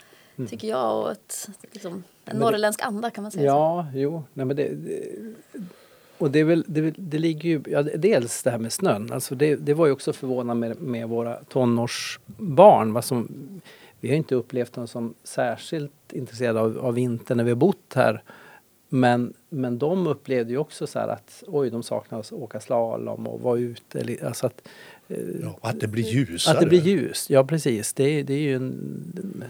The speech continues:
Speaker 1: en slags depression att bo där nere just med det här.
Speaker 3: Nej, men det är klart vi är nyfikna på det här nya boendet. Björn-Ola pratar om en plats. Eh, vad är det för plats ni har letat, Amanda?
Speaker 2: Ja, men vi har haft,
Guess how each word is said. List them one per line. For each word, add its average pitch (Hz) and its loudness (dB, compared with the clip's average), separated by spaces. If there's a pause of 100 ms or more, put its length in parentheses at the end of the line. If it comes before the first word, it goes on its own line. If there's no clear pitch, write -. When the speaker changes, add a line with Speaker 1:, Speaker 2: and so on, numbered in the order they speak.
(280)
Speaker 1:
en 156 -4
slags - -4
depression 123 -2
att 120 2
bo 131 2
där 120 0
nere 113 2
just - -2 (240)
med 147 -2
det 110 0
här. 110 -2 (240)
Speaker 3:
Nej, 117 2
men 139 2
det 147 6
är 131 6
klart 123 2
vi 123 6
är 120 4
nyfikna 123 4
på 113 2
det 107 4
här 104 4
nya 110 2
boendet. 110 2 (800)
Björn-Ola 117 2
pratar 131 2
om 110 0
en 113 0
plats. - -2
Eh, 127 2 (500)
vad 127 0
är 170 4
det 165 -4
för 156 2
plats - -2
ni 123 0
har 123 2
letat, 127 0
Amanda? 92 -4 (340)
Speaker 2:
Ja, 214 -4
men 254 -4
vi 285 -4
har 269 0
haft, - -14